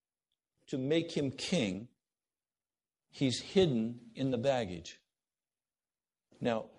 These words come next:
your immediate reaction is, "Well, he's just humble."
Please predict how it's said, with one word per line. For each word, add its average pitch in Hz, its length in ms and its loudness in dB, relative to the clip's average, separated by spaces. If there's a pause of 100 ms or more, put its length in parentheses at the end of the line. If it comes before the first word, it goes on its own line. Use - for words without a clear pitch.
your 131 120 0
immediate 147 420 0
reaction 120 580 0
is, 101 260 0 (500)
"Well, 139 220 4
he's 127 300 -2
just - 480 2
humble." 110 560 -2